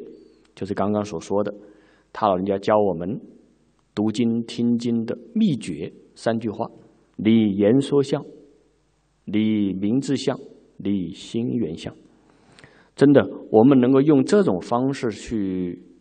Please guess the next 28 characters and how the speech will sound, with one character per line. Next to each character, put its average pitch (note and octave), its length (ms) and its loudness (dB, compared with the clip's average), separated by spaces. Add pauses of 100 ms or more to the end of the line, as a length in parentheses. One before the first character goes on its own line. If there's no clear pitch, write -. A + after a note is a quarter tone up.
(440)
听 C3 320 0
经 B2 300 -2
闻 G#2+ 220 -2
法， - 280 -12 (1120)
听 D3+ 160 2
着 A#2+ 80 2
听 B2 180 -2
着， A#2 180 -10 (1160)
你 G2+ 80 -8
就 G#2+ 80 0
忽 B2+ 240 0
然 G#2 160 2
哪 F2+ 180 -6
一 F2+ 80 -10
天 G#2 280 -6
呢， F#2 80 -4 (680)
在 A2+ 120 -2
哪 G2+ 240 -6
一 G#2 100 0 (160)
刻 - 260 0 (960)
当 G#2+ 200 0
中 A2 120 -2 (280)
突 D#3 200 0
然 E2+ 140 -2
就 F2+ 100 -6 (280)
大 - 180 -2
悟 F2 220 -18
了。 - 60 -20